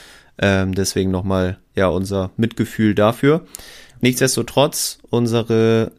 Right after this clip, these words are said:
Champions League Reise geht auch nach Österreich, unter anderem.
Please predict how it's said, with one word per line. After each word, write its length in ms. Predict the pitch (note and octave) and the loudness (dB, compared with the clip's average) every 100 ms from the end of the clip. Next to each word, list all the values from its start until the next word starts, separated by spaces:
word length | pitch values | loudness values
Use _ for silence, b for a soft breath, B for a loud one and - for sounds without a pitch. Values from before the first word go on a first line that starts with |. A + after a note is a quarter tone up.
| - | -2
Champions 280 | B2+ D3 B2+ | 0 0 -4
League 160 | G#2+ G#2 | -2 0
Reise 280 | G2+ G#2+ | 0 0
geht 220 | - G#3 - | -2 -2 0
auch 140 | C#3+ | 0
nach 180 | B2 - | -2 -4
Österreich, 680 | G2 - F#2 G2 A#2+ - - _ _ _ | -6 -6 -4 -2 -2 -6 -18 _ _ _
unter 260 | A2 G#2 D#2+ | -2 -2 0
anderem. 520 | G#2+ B2 G2 F#2+ | 0 0 0 -4